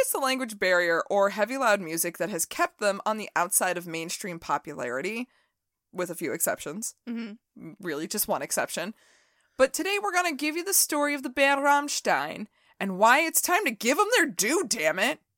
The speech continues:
Speaker 1: So yeah, you know what? The fuck you was, that was good. That's where you
Speaker 2: Yeah.
Speaker 1: should be. Yeah, fuck you, they're
Speaker 2: Yeah,
Speaker 1: good.
Speaker 2: fuck you, they're fantastic.
Speaker 1: Seriously, though.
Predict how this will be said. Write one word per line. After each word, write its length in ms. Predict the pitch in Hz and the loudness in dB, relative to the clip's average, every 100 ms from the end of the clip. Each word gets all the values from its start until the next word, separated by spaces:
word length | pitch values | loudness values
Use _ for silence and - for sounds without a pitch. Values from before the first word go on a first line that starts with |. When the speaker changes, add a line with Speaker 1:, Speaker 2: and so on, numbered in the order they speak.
| - | -4
Speaker 1:
So 120 | - | 2
yeah, 160 | 302 247 | 4 4
you 140 | 208 | 4
know 80 | 233 | 2
what? 100 | 247 | 0
The 60 | |
fuck 260 | - 269 262 | 2 2 2
you 140 | 262 | 0
was, 240 | 254 254 226 - | 4 4 2 2
that 160 | 240 | 2
was 100 | 233 | 2
good. 320 | - 208 139 - - | 2 2 2 -6 -8
That's 180 | 208 220 | -6 -2
where 100 | 233 | 2
you 120 | 269 | 6
Speaker 2:
Yeah. 140 | 302 214 | 6 4
Speaker 1:
should 140 | 175 | 0
be. 40 | |
Yeah, 100 | 392 - | -4 -2
fuck 200 | 349 - | -2 0
you, 120 | 370 | -2
they're 120 | - | 0
Speaker 2:
Yeah, 60 | 359 | 2
Speaker 1:
good. 260 | 226 311 - | 4 4 2
Speaker 2:
fuck 100 | - | 0
you, 140 | 494 | 0
they're 140 | 277 214 | 0 -2
fantastic. 880 | - 339 339 381 349 - - 180 - | -2 -2 2 4 4 2 -4 -4 0
Speaker 1:
Seriously, 560 | - 349 254 - 170 | 2 2 2 0 -2
though. 300 | 123 95 - | -4 -6 -8